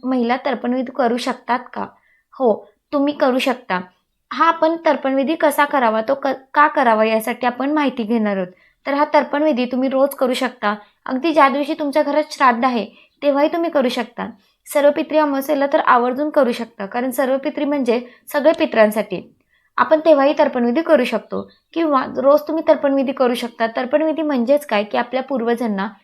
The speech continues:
आपल्याला जल अर्पण करायचं असतं, जलांजली अर्पण करायची असते. आता महिला तर्पण विधी करू शकतात का? हो, करू शकतात, पण आपण आपल्या फक्त माहेरच्याच लोकांचा तर्पण विधी करू शकतो.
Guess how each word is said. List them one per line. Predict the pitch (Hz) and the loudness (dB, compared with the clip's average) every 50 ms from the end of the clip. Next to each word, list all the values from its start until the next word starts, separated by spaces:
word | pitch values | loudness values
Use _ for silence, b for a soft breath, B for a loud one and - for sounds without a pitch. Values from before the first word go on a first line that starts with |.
| b b - | b b -8
आपल्याला | - - - 247 247 285 311 | -8 -4 -2 0 2 2 4
जल | 269 254 285 262 247 | 4 4 4 4 4
अर्पण | 226 220 214 220 220 214 | 2 2 0 -2 -4 -2
करायचं | 208 220 208 196 190 190 196 | 0 2 2 2 2 0 -2
असतं, | 196 - - 190 185 - _ _ _ _ _ _ _ - 226 214 | -6 -8 -10 -14 -14 -14 _ _ _ _ _ _ _ -8 -2 2
जलांजली | 262 247 240 240 254 254 247 269 285 330 | 2 4 4 4 2 4 2 4 4 6
अर्पण | 330 311 247 254 240 240 | 4 4 2 0 -2 0
करायची | 233 247 214 208 202 196 202 | 0 2 2 2 2 2 -2
असते. | 196 196 - 185 170 - _ _ _ _ _ _ _ _ _ _ _ | -4 -4 -6 -10 -10 -10 _ _ _ _ _ _ _ _ _ _ _
आता | - 269 349 | -4 0 0
महिला | 339 349 349 320 294 294 294 294 | 2 2 4 4 4 4 4 4
तर्पण | 320 320 311 302 294 | 2 2 2 2 2
विधी | 294 294 254 285 | 2 0 0 0
करू | 277 294 277 262 | 2 2 2 2
शकतात | 269 - 269 - - - 247 240 247 - | 2 -2 -6 -6 -4 -6 -6 -4 -4 -2
का? | 220 214 214 214 b b b b b b | -2 -2 -2 -4 b b b b b b
हो, | - 269 240 214 | -2 -2 -2 -2
करू | 233 - 269 247 269 | 0 0 0 2 2
शकतात, | 254 294 277 285 - 214 202 | 2 0 0 0 0 -2 -2
पण | 208 - 277 277 | 0 0 0 2
आपण | 277 262 269 285 285 302 | 0 0 0 2 2 2
आपल्या | 285 294 - 247 254 277 269 - - | 2 2 2 0 0 0 0 -4 -6
फक्त | 277 262 262 - 330 | -6 -6 -4 -2 -2
माहेरच्याच | 320 302 277 240 226 226 220 - 302 311 302 - | 0 0 0 0 -2 -4 -2 0 0 0 0 0
लोकांचा | 285 269 269 247 240 240 240 302 302 | -2 -2 0 -2 -2 -2 -2 -2 0
तर्पण | 311 285 240 - 240 226 | 0 0 0 -2 -4 -4
विधी | 220 226 208 220 | -2 -2 -4 -2
करू | 220 226 208 196 | -2 -2 -2 -2
शकतो. | 196 208 202 - - 185 175 - - | -2 -6 -8 -8 -8 -8 -8 -8 -10